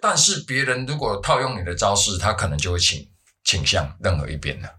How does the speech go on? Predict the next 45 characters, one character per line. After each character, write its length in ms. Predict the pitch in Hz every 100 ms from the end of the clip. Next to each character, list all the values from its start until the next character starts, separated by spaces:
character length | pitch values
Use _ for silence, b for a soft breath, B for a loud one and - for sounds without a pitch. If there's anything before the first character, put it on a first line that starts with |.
| _ _ -
对 100 | 147
我 200 | 82 80
来 160 | 82
说， 120 | 92 95
我 120 | 80
就 140 | 92
会 80 | 87
觉 120 | 80
得 80 | 69
不 140 | 69
好， 240 | - - - _ _
不 80 | 123
想 260 | 110 73
在 340 | 76 95 82 - -
大 200 | 147 123
家 220 | 123 117
看 300 | - 131 92
得 140 | 87 85
到 180 | 98
的 140 | 90 80
地 220 | 98 87
方 320 | 73 80 76 78 B B B B -
做 140 | 92
出 160 | 87 78
改 200 | - 62
变。 220 | 69 65 - _
我 160 | - 135
让 160 | 170
大 120 | 156 151
家 120 | 147
看 180 | 147 143
得 100 | 110
到 300 | 127 117 101
我 200 | 90 85
不 220 | 131 113
一 80 | 95
样 160 | 101
的 80 | 92
改 240 | 82 73 69
变， 240 | 92 82
那 120 | 127
他 200 | 131 135
得 160 | - 80
投 200 | 71 76
入， 160 | 85